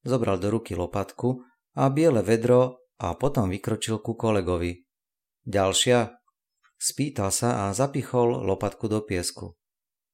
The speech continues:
"Ďalšia." Pritakal Wisting a čupol si vedľa morbidného nálezu, zatiaľ, čo si Mortensen chystal fotoaparát. Zdal sa,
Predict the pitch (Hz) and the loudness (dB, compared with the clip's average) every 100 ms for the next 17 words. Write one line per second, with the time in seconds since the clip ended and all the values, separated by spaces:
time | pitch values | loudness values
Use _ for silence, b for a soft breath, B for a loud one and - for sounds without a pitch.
0 | _ 156 131 104 - - 87 76 _ _ | _ 0 2 4 2 -4 -6 -10 _ _
1 | _ _ _ _ 117 131 131 131 123 101 | _ _ _ _ -2 0 0 0 0 0
2 | 101 - - 117 123 123 - 104 98 - | -2 -4 0 2 2 0 -4 -2 -2 -4
3 | 175 - 110 - 131 135 - _ _ - | -6 -2 -2 0 -2 -4 -6 _ _ -6
4 | 98 98 98 101 110 107 107 107 107 107 | -4 -2 0 0 0 0 0 0 0 0
5 | 110 95 85 107 - _ _ _ _ - | 2 0 0 -4 -6 _ _ _ _ -6
6 | 101 139 135 123 131 139 120 90 98 101 | -2 0 2 4 4 0 -4 -4 -2 0
7 | - 113 110 - 113 117 - 92 - 107 | 0 0 0 0 0 -2 -4 -10 -4 -4
8 | 107 123 120 95 87 98 90 87 - - | -2 -4 -2 -2 -2 -4 -6 -6 -8 -18
9 | _ _ _ _ _ - 90 101 131 160 | _ _ _ _ _ -16 -8 -2 0 0
10 | - 160 156 | -2 -2 -4